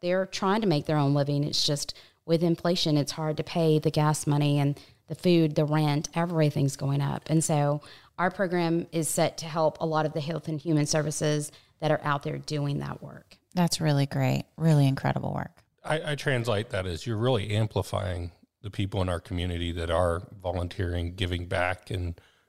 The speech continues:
Speaker 3: building solutions for others. And, and you get to amplify that on shows like this or in marketing that you put out, a-, and then the way that you give as the G D,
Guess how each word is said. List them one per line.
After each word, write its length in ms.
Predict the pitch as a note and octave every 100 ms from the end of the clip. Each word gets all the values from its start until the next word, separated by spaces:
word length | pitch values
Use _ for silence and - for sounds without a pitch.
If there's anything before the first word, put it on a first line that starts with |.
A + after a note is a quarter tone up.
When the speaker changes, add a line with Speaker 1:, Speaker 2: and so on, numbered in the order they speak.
| _
Speaker 3:
building 320 | - F2+ F2+
solutions 500 | - F2+ F2 - E2
for 160 | - F2+
others. 320 | F2 F2 E2+
And, 240 | F2+ F#2 -
and 160 | G#2+
you 80 | B2
get 140 | B2 -
to 80 |
amplify 540 | G2 G#2 A2 F#2+ F#2+ F#2
that 400 | F#2 F2+ - _ _ _ _ _ _ -
on 80 |
shows 280 | F2+ G#2+ F#2+
like 180 | F#2 E2+
this 380 | A#2 A#2 - -
or 180 | F2+ F2
in 160 | F#2+
marketing 460 | G#2 G2 G2+ G2+ G2+
that 120 | G2+
you 100 | G2+
put 180 | F#2+ G2
out, 280 | F#2+ F#2+ - _ -
a-, 240 | G#2+ G2+
and 120 | F#2
then 260 | F#2 F2+ F#2 _
the 100 | F#2+
way 200 | F#2 F2+
that 160 | F2+ G2
you 80 |
give 420 | F#2 G2+ F#2 F2 - _ _ _ -
as 140 | F2+
the 100 | F2+
G 200 | F2 F#2
D, 180 | F2+